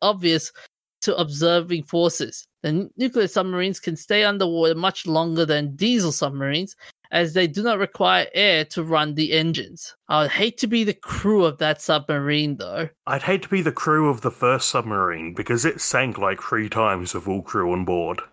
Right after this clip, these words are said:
Speaker 1: Oh.
Speaker 2: And then they, like, they'd pull it back up, try again, it sinks, try again.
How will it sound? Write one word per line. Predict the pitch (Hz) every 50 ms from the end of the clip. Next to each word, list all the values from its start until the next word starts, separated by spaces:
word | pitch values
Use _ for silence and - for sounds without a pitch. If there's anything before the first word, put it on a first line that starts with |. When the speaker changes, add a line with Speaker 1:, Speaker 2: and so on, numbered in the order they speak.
| _ _ _ -
Speaker 1:
Oh. | - 156 165 156 147 147 139 139 135 135 127 123 123 120 120 117 - - - - - - - - - _ -
Speaker 2:
And | - 117 113
then | 113 107 107
they, | 110 110 113
like, | 113 127 101 101 107 -
they'd | 117 110 110 95 -
pull | - 131 117
it | 107 98
back | - 104 92 - -
up, | 113 110 113 - -
try | - - 123 107 104 101
again, | - - 117 110 110 107 107 107 92 - - - -
it | - - -
sinks, | - - 120 110 107 113 - - - - - - - _ _ _ _ _ _
try | - - 120 110 110
again. | 110 123 131 135 131 135 131 120